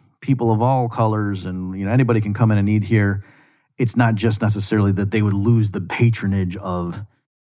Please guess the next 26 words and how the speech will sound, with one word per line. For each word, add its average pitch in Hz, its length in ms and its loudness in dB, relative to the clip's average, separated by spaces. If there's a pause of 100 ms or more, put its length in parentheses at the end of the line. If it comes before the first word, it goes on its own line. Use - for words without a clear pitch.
(380)
racist 101 720 -6 (360)
white 104 520 -4
diners, 95 680 -2 (640)
but 101 220 -8
that, 90 280 -8 (420)
you 104 140 -12
know, 85 80 -10
there 98 160 -4
would 98 140 -2
be 90 280 -4 (240)
media 120 500 4
campaigns 95 840 -6
and, 104 140 -6
like, 95 140 -4
the 95 80 -4
local 98 320 2
newspaper 101 520 2
would 90 180 -2
s-, - 260 -12
would 92 240 -4
tell 120 200 2
everybody, 98 440 -4
"Hey, 135 420 -2 (600)
don't 139 200 4
eat 131 120 6
at 113 80 0